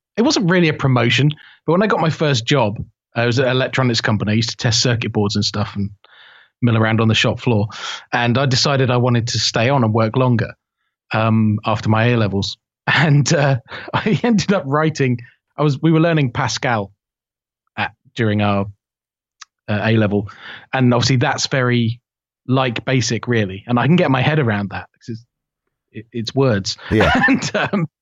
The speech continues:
Speaker 1: so I wrote this little program, made it an exe file that would basically run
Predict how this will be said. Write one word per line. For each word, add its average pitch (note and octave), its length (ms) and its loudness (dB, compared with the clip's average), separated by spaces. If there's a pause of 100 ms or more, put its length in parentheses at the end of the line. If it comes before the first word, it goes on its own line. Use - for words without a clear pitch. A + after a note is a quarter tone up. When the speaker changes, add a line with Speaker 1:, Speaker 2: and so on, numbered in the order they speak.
(360)
Speaker 1:
so F#3+ 140 0
I F#3+ 80 2
wrote G3+ 280 0
this E3 200 0
little C#3+ 200 2
program, B2 600 0
made D3+ 220 2
it D3+ 60 0
an C#3 100 2
exe B2+ 280 -2
file G#2+ 340 -6
that A#2 80 -4
would A#2+ 120 -2
basically C3+ 440 2
run A#2 380 2